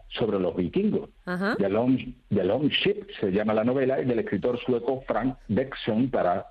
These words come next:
Speaker 1: aquellos que oyentes que sean más curiosos.
Speaker 2: Ujú.
Speaker 1: Bueno, pues este ingeniero propuso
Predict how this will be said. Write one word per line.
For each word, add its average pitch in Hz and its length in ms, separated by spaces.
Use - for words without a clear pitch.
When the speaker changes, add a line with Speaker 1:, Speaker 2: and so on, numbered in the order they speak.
Speaker 1:
aquellos 104 540
que 110 100
oyentes 101 400
que 104 60
sean 95 220
más 92 120
curiosos. 78 460
Speaker 2:
Ujú. 185 200
Speaker 1:
Bueno, 131 220
pues 170 200
este 180 180
ingeniero 147 500
propuso 135 600